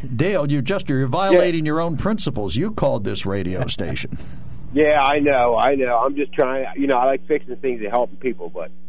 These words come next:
Speaker 2: uh, it's, ah, man, it's very bad.
Speaker 1: You're not
Speaker 2: You,
Speaker 1: helping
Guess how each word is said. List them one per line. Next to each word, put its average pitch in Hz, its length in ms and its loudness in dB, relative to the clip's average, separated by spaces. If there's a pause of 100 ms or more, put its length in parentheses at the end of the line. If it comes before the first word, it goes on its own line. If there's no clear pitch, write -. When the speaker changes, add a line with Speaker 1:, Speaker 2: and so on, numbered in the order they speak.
(540)
Speaker 2:
uh, 73 100 -8
it's, - 180 2 (280)
ah, - 380 -8 (120)
man, - 240 -6 (260)
it's 92 180 -6
very 107 300 4
bad. 85 300 -2 (120)
Speaker 1:
You're 127 120 -2
not 165 160 -2
Speaker 2:
You, 143 60 -2
Speaker 1:
helping 175 160 4